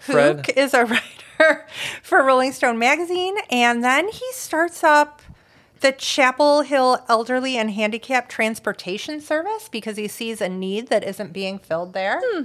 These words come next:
Speaker 1: Cool.
Speaker 2: I don't
Speaker 3: Huh.
Speaker 2: know how he accomplished that. He was a birding enthusiast. He was super into birds,
Speaker 1: Hmm.
Speaker 2: and
Speaker 3: <laughs>
Speaker 2: he was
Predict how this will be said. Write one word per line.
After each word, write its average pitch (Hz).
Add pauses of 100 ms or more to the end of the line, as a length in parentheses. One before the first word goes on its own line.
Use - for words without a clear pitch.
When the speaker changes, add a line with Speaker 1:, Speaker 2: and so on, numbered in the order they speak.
Speaker 1:
Cool. 113
Speaker 2:
I 180
don't 240
Speaker 3:
Huh. -
Speaker 2:
know 220
how 220
he 208
accomplished 208
that. 185 (340)
He 320
was 233
a 262
birding 220
enthusiast. 175
He 247
was 240
super 220
into 202
birds, 175
Speaker 1:
Hmm. -
Speaker 2:
and 208 (460)
Speaker 3:
<laughs> -
Speaker 2:
he 269
was 277